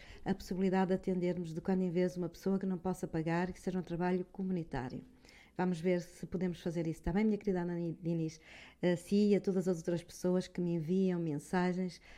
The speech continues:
que não têm dinheiro, que estão desempregadas. Ainda hoje li muitas mensagens dessas, depois do programa de ontem, que não têm dinheiro.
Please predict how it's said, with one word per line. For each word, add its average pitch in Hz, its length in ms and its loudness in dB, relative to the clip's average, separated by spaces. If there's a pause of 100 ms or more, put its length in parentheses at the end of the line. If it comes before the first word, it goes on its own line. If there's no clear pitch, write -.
(120)
que - 80 -8
não 180 140 2
têm 180 240 4
dinheiro, 175 340 0
que 175 100 -12
estão 180 180 -4
desempregadas. 165 840 0
Ainda 165 180 0
hoje 170 240 0
li 175 120 0
muitas 202 320 4
mensagens 170 560 -2
dessas, 170 480 -4 (220)
depois 165 300 -4
do 165 80 -4
programa 175 540 -2 (400)
de 151 180 0
ontem, 185 360 0 (360)
que - 80 -8
não 190 140 2
têm 202 260 6
dinheiro. 160 480 2